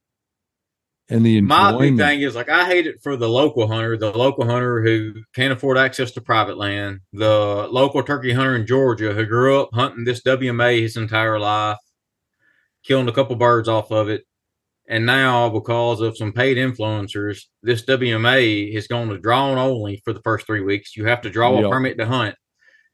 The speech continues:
Speaker 2: And,
Speaker 1: Yep.
Speaker 2: oh, he can hunt the last two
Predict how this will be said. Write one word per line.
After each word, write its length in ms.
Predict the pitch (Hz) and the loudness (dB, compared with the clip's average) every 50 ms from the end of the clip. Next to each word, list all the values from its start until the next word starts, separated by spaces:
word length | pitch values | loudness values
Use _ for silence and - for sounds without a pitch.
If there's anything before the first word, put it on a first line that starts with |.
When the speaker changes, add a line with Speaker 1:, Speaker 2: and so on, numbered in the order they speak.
| _ _ _ _ _ _ - | _ _ _ _ _ _ -6
Speaker 2:
And, 520 | - 120 120 117 113 113 110 110 113 110 | -2 0 2 2 2 2 0 -2 -4 -6
Speaker 1:
Yep. 160 | 98 98 95 95 | -6 -8 -4 0
Speaker 2:
oh, 140 | - 156 147 | 2 2 4
he 100 | 135 175 196 | 4 4 2
can 120 | 160 170 | 2 0
hunt 260 | 180 175 175 170 180 - | 0 -2 -2 -4 -6 -6
the 60 | 123 | -2
last 340 | 113 131 156 196 214 208 - | 0 2 2 2 2 -2 -4
two 160 | - 135 120 | -4 -4 -2